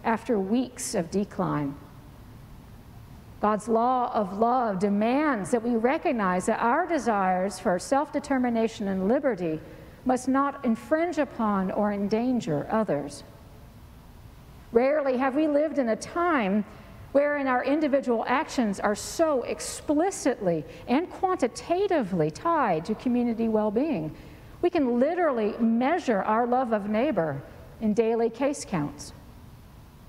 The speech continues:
To have God's divine law engraved on our hearts means to know and respond in our lives with the understanding of our responsibility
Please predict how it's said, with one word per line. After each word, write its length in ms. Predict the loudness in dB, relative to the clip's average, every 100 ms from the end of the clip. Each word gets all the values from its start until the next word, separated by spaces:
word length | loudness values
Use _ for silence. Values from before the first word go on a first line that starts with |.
| -20 -20 -20 -20 -20 -20 -20 -20 -20 -20 -20 -20 -6 0
To 80 | 2
have 240 | 2 2
God's 320 | 2 2 0
divine 420 | 0 2 2 2
law 380 | 2 2 2 0
engraved 640 | 0 0 2 2 2 0 0
on 100 | 2
our 140 | 0
hearts 640 | 0 2 2 2 -4 -14 -14 -20 -20 -20 -20 -20 -20 -20 -20 -14 -2
means 340 | 0 0 -2
to 140 | -2 0
know 420 | 2 4 4 2
and 180 | 2 2
respond 840 | 0 -2 -4 0 2 2 2 2
in 120 | 2
our 260 | 2 2 2
lives 600 | 2 2 2 0 -4 -14 -18 -20 -20 -20 -20 0
with 140 | 2
the 120 | 4
understanding 880 | 2 0 -4 -2 2 2 4 2 0
of 160 | 0 2
our 100 | 2
responsibility 1300 | 0 -2 -4 -4 -2 -2 0 0 0 -2 -2 -2